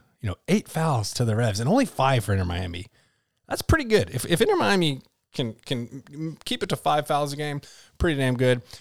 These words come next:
The issue is we had three yellow cards in the Reds. Revs had one, and then, of course, we had, uh, two red cards. Um, so I guess technically you could say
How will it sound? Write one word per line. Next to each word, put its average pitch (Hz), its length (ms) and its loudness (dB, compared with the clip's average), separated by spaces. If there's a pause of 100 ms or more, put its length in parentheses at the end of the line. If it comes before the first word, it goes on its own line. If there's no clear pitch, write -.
(120)
The 143 140 4
issue 156 260 6
is 139 240 6
we 131 120 4
had 120 100 4
three 127 160 6
yellow 107 240 6
cards 101 320 2
in 98 60 0
the 95 100 0
Reds. 92 400 -2 (460)
Revs 110 240 2
had 95 400 -4
one, 120 340 6
and 104 80 2
then, 98 80 2
of 104 60 0
course, 101 340 -2
we 107 220 2
had, 95 380 -2 (440)
uh, 87 240 0 (160)
two 110 460 4 (400)
red 95 380 2
cards. 78 520 -8 (500)
Um, 82 540 -4
so - 120 0
I 156 100 2
guess 254 220 -2
technically 127 680 2 (460)
you 113 140 4
could 113 140 2
say 98 440 2